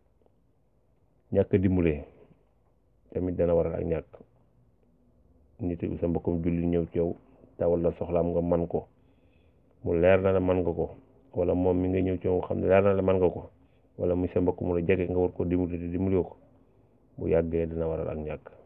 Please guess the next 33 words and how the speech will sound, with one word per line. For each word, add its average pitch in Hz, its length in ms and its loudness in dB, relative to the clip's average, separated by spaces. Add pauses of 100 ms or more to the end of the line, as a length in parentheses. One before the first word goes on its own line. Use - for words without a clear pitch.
(1300)
Kon 82 180 -4 (1800)
lii 87 300 0
mooy 90 280 4
waral 82 320 4
ak - 80 -4
ñàkk. 76 180 -14 (840)
Yii 90 180 -4
daal 82 200 2
yenn 87 240 4
la 82 80 0
ci 82 100 -10
loo 82 120 0
xam 80 120 -6
ne 82 40 -6
dañoo 85 240 -2
wax 80 120 -4
ne 82 80 -4
dañ 82 180 -2
ko - 120 -4
indi 85 220 -4 (1400)
ci 92 380 -2
ngeen 87 320 0
xool 87 260 -2
ku 85 80 -10
baax. 82 220 0 (2750)
Loolu 85 240 2
kon 87 200 0
ngeen 85 180 2
moytandiku 85 420 -2
bu 80 60 -6
baax 80 160 0
a 85 60 -4
baax. 78 180 -2